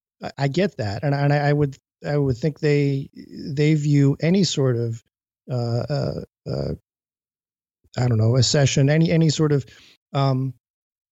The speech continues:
uh, giveaway or, or any sort of, that's probably not the best word, anywhere, any softening to the regime as, as a sign of weakness. And,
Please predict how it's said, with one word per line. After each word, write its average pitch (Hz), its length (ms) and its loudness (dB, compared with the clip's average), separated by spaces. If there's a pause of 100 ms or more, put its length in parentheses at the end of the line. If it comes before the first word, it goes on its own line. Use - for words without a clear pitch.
(300)
uh, 110 580 -6 (340)
giveaway 143 680 2
or, 135 200 0
or 147 260 -2
any 147 140 2
sort 139 220 2
of, 120 120 0 (400)
that's 147 200 -2
probably 131 320 -2
not 120 140 0
the 127 60 -12
best 107 220 -4
word, 120 180 -2
anywhere, 160 400 2
any 165 180 2
softening 131 680 -4 (480)
to 160 120 -2
the 147 100 0
regime 135 720 0
as, 131 300 -2
as 131 160 -2 (140)
a 156 80 -2 (120)
sign 131 140 -2
of 117 100 -2
weakness. 120 480 -6 (100)
And, 156 400 2